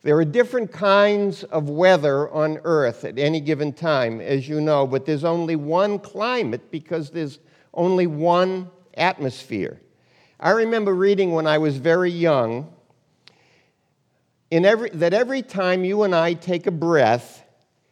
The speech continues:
we are breathing in several hundred atoms, which at one point or another in his life,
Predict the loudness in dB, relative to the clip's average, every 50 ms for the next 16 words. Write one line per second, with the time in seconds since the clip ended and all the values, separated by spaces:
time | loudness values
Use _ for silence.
0 | _ _ _ _ _ _ _ _ -8 -2 0 0 0 0 0 2 2 0 2 0
1 | 0 0 0 0 0 -2 -2 -2 -2 -4 -2 -2 0 0 0 0 -2 -4 -6 -8
2 | -12 -16 -18 -20 -20 -20 -20 -10 -2 0 0 0 2 0 -2 -2 -2 -4 -6 -10
3 | -10 -6 -4 -2 -2 -2 -2 -2 -2 -4 -4 -6 -12 -8 -2 2 4 6 6 6
4 | 4 2 0 -2 -4 -6 -8 -10 -12 -16 -20 -20 _ _ _ _ _ _ _ _
5 | _ _ _ _ _ -4 0 2 2 2 2 -2 -18 -20 -20 -20 _ _ _ _
6 | _ _ _ _ _ _ -2 0 0 0 0 0 0 0 0 -2 -4 -4 -4 -4
7 | -2 -4 -4 -4 -4 -2 0 2 0 0 0 0 -4 -4 -4 -4 -4 -4 -4 -4
8 | -4 -4 -4 0 2 2 2 2 0 -2 -6 -10 -20 -20